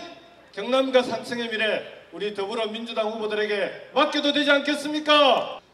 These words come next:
제가 우리 허기도 군수님과 함께 완전히 새로운 경남, 그리고 다시 한번 업그레이드되는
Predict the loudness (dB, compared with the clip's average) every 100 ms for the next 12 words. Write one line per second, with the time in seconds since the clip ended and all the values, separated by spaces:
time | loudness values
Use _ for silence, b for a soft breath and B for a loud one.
0 | _ -2 2 8 8 8 2 -4 2 8
1 | 8 8 6 4 2 0 4 6 6 8
2 | 8 8 4 -2 -8 -4 0 2 4 4
3 | 6 6 6 8 8 6 4 8 8 8
4 | -2 -10 -16 -4 0 4 8 8 8 4
5 | -4 -10 -8 2 4 8 8 10 10 8
6 | 4 4 4 2 0 2 4 4 6 6
7 | 4